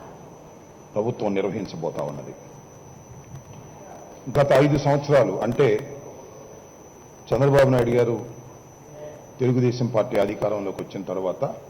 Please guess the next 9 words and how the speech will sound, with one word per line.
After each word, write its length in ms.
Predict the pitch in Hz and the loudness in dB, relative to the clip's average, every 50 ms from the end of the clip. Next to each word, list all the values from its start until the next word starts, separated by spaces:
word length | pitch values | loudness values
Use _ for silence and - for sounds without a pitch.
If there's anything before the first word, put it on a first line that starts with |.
| - - - - - - - - - - - - - - - - - - - - - - - - - - - - - - - - - - - - - - - - - - - - 113 147 | -20 -20 -20 -20 -20 -20 -20 -20 -20 -20 -20 -20 -20 -20 -20 -20 -20 -20 -20 -20 -20 -20 -20 -20 -20 -20 -20 -20 -20 -20 -20 -20 -20 -20 -20 -20 -20 -20 -20 -20 -20 -10 -2 2 4 4
ఆంధ్రప్రదేశ్ 500 | 190 214 202 202 165 185 175 170 - - - - - 113 | 6 6 4 4 6 6 6 6 6 4 0 2 4 6
అవతరణ 360 | 139 170 175 196 190 180 170 143 139 | 6 6 6 6 4 4 4 4 4
దినోత్సవం 440 | 143 139 135 127 131 135 123 123 117 107 | 4 4 4 2 0 -2 -2 -2 0 0
జరుపుకోవడం 500 | 110 107 - - - 110 107 104 107 104 101 | -2 -2 -4 -4 -4 -4 -2 -2 -2 -2 -4
అనే 100 | 104 101 95 95 | -4 -4 -2 -2
దాన్ని 280 | 95 113 139 165 143 101 101 - - - - - - - - - - - - - - - - - - - - - - - - - - - - - - - - - - 104 | -2 -2 -2 -2 -2 -4 -6 -10 -16 -18 -20 -20 -20 -20 -20 -20 -20 -20 -20 -20 -20 -20 -20 -20 -20 -20 -20 -20 -20 -20 -20 -20 -20 -20 -20 -20 -20 -20 -20 -16 -6 -2
మానేశారు. 560 | 107 117 151 165 147 - - - - - - - - - - - - - - - - - - - - - - - - - - - - - - - - - - - - - - - - - - - - - - - - 135 | 0 2 4 4 2 0 -2 -6 -8 -8 -10 -12 -16 -16 -18 -18 -20 -20 -20 -20 -20 -20 -20 -20 -20 -20 -20 -20 -20 -20 -20 -20 -20 -20 -20 -20 -20 -20 -20 -20 -20 -20 -20 -20 -20 -20 -20 -20 -20 -20 -20 -8 -2 2
మానేసి 480 | 139 156 180 190 190 190 - - 202 190 175 160 160 170 180 - - - - - - - - - - - - - - - - - - - - - - - - - - - - - - - - - - - - - - - - - - - - - - - - - - - - - - - - - - - - - - - - - - - - | 4 6 6 8 6 6 6 4 4 4 4 4 4 2 -2 -4 -10 -14 -16 -18 -20 -20 -20 -20 -20 -20 -20 -20 -20 -20 -20 -20 -20 -20 -20 -20 -20 -20 -20 -20 -20 -20 -20 -20 -20 -20 -20 -20 -20 -20 -20 -20 -20 -20 -20 -20 -20 -20 -20 -20 -20 -20 -20 -20 -20 -20 -20 -20 -20 -20 -20 -20 -20 -20 -20 -20 -20 -20 -20 -20 -8 0 4
నవనిర్మాణ 540 | 147 147 165 175 175 175 160 151 147 147 147 | 4 6 6 6 6 6 6 6 6 6 6